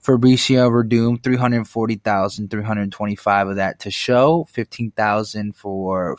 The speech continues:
incentive pay. Anthony Pettis, three hundred thirty thousand, one hundred fifty-five thousand to show, a hundred thousand fifty-five to win,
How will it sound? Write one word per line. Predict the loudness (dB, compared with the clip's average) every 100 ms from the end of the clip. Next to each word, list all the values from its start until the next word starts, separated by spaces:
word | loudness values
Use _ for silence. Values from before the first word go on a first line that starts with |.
| -12 -10
incentive | -8 -6 -6 -8 -6
pay. | 0 0 0 -6 -18 -20 -20 _
Anthony | 0 4 2 2
Pettis, | 2 2 0
three | 0 0
hundred | 0 0 -2
thirty | -2 0 0
thousand, | -2 -2 -4 -8 -6
one | -2
hundred | -2 -2 -4
fifty-five | -8 _ -12 0 2 4 2 -2 _ _
thousand | 0 0 -4 -2
to | -2
show, | 0 0 0 0
a |
hundred | -2 -4 -2
thousand | 0 -2 -2 -10
fifty-five | -12 -14 -6 0 0 0 -4
to | 2 2
win, | 4 2 2 0